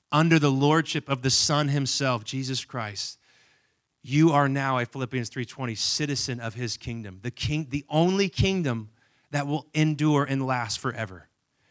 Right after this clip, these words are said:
Did you know that every other kingdom, Hebrews twelve, verse twenty-six through twenty-nine, every other kingdom will be shaken, and eventually, Revelation thirteen fifteen, every other kingdom will bow and bend its knee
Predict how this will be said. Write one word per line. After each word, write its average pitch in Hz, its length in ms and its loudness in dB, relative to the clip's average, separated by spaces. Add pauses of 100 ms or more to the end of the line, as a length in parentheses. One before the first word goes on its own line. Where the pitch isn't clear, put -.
(140)
Did 151 140 0
you 180 80 2
know 170 140 6
that 151 180 0
every 180 280 2
other 196 160 4
kingdom, 160 440 -2
Hebrews 151 420 -4
twelve, 143 360 -2
verse 131 180 -6
twenty-six 156 480 -8
through 151 100 -8
twenty-nine, 139 520 -4
every 180 360 4
other 208 180 4
kingdom 156 520 0
will 160 240 4
be 170 180 -2
shaken, 135 640 -2 (320)
and 151 120 2
eventually, 147 560 2
Revelation 156 560 2
thirteen 156 400 -4
fifteen, 143 380 -6 (300)
every 185 280 6
other 190 160 6
kingdom 160 420 0
will 139 120 2
bow 160 480 4
and 143 220 -4
bend 165 200 2
its 156 220 -2
knee 139 380 -2